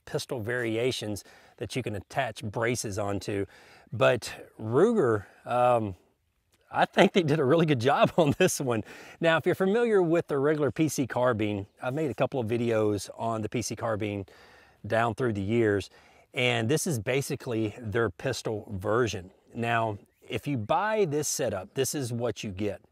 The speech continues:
All right, first and foremost, it is a takedown model. All right, of course, it's chambered in nine millimeter, and you do have your M-LOK slots on either side of the hand grip. It has a hand stop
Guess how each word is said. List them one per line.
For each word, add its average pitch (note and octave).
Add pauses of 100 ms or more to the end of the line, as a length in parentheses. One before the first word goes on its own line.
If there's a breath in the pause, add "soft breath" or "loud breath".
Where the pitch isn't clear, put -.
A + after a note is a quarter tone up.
(220)
All G#3
right, F3
first G3+
and F#3
foremost, E3+ (560 loud breath)
it D3
is C3+
a B2
takedown G#2+
model. G#2+ (140)
All A#2
right, C3+
of -
course, C#3+
it's C3+
chambered B2
in A2+ (260 loud breath)
nine A2+
millimeter, A2+ (580 loud breath)
and C#3 (140)
you C3+
do D#3+
have D3+
your C3
M-LOK C#3+
slots - (140)
on B2+
either C#3
side C#3
of A#2+
the G#2+
hand B2+
grip. C3+ (240 loud breath)
It B2+
has C#3
a A2+
hand D3
stop -